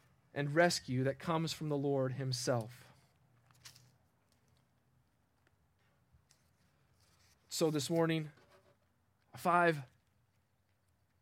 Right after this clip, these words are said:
five truths we must learn. Number one, as we learn from the Lord's anointed, we learn the Lord's anointed pleads for reassurance. The Lord's anointed pleads for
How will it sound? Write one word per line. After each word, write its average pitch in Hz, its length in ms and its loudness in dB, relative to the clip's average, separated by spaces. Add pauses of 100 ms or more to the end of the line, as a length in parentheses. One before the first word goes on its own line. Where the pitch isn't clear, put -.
(260)
five 156 300 0
truths 139 360 2
we 131 80 0
must 135 280 -4
learn. 120 300 -4 (600)
Number 160 320 2
one, 147 360 0 (320)
as 127 100 -6
we 135 60 -2
learn 160 180 2
from 170 140 -6
the 165 80 -2
Lord's 165 200 2
anointed, 139 480 -2
we 139 80 -4
learn 147 300 0
the 147 80 -2
Lord's 185 320 2
anointed 175 560 2 (140)
pleads 185 680 -2 (260)
for 170 120 -2
reassurance. 147 800 -6 (580)
The 160 80 0
Lord's 180 320 4
anointed 180 540 2 (340)
pleads 185 800 -2 (580)
for 170 460 4